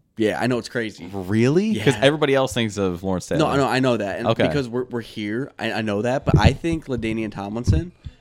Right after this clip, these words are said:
Speaker 2: Okay.
Speaker 1: dude, I don't know how many times I've played Madden when I was younger.
Speaker 2: Yeah.
Speaker 1: L T. Oh, it's LaDainian Tomlinson.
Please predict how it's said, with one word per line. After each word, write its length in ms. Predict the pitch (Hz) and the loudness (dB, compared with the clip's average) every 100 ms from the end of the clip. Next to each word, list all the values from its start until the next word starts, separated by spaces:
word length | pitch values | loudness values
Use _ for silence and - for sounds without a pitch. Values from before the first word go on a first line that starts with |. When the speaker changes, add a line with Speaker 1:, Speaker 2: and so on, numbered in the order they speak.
| _ | _
Speaker 2:
Okay. 280 | - 92 127 82 | 0 2 2 0
Speaker 1:
dude, 200 | 113 104 | -4 -4
I 80 | |
don't 100 | 110 | -8
know 80 | 113 | -8
how 160 | 101 104 | -10 -10
many 140 | 98 | -10
times 200 | 95 98 | -8 -8
I've 280 | 95 - _ | -8 -14 _
played 200 | - 92 | -8 -8
Madden 480 | 92 92 90 101 113 | -8 -10 -10 -10 -10
when 120 | 107 | -8
I 60 | 98 | -8
was 100 | 98 | -8
younger. 320 | 95 98 113 | -8 -8 -6
Speaker 2:
Yeah. 340 | 113 143 107 95 - | 0 2 0 -4 -10
Speaker 1:
L 140 | 101 92 | -10 -8
T. 260 | - - - - - - - _ - | -10 -12 -6 -4 -4 -10 -14 _ -6
Oh, 200 | 226 147 | -4 -4
it's 120 | 135 | -6
LaDainian 220 | 147 147 | -10 -8
Tomlinson. 440 | 156 117 101 90 | -6 -6 -8 -14